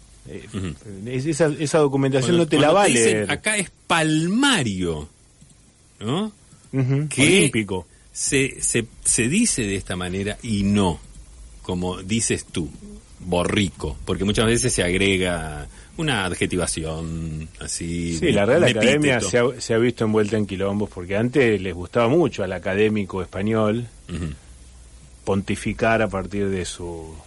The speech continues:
Speaker 1: de su asiento, ¿viste? Los asientos de la Real Academia, que son todas de maderas labradas, tienen una letra, cada, cada miembro de la Real Aca-, Real Academia tiene asignado una letra.
Speaker 2: Ujú.
Speaker 1: No un número como si fuera un equipo de fútbol, sino una letra.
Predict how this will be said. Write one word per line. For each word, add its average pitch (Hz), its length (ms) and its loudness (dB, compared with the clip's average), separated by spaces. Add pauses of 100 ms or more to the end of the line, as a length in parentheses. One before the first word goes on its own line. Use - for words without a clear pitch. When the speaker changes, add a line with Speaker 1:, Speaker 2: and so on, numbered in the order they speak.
(500)
Speaker 1:
de 82 120 -14
su 87 260 -12
asiento, 104 460 -2
¿viste? 123 220 -2
Los 82 120 -6
asientos 107 480 -2
de 95 60 0
la 90 120 -4
Real 95 140 0
Academia, 110 360 2
que 90 100 -4
son 92 260 -6
todas 92 220 -6
de 90 60 -6
maderas 85 440 -4
labradas, 87 1000 -4 (280)
tienen 104 200 0
una 104 180 0
letra, 101 440 -2
cada, 92 640 -2 (720)
cada 98 220 -2
miembro 110 260 4
de 107 120 4
la 120 80 2
Real 127 200 2
Aca-, - 120 -12
Real 117 160 0
Academia 123 320 2
tiene 208 180 -2
asignado 101 420 -4
una 107 160 -4
letra. 80 400 -12 (640)
Speaker 2:
Ujú. 78 220 -6
Speaker 1:
No 113 200 2
un 120 120 4
número 107 400 0
como 90 220 -8
si 85 120 -14
fuera 92 460 -8
un 90 120 -14
equipo 87 300 -12
de 87 60 -10
fútbol, 135 280 -6
sino 95 200 -10
una 90 160 -8
letra. 78 340 -14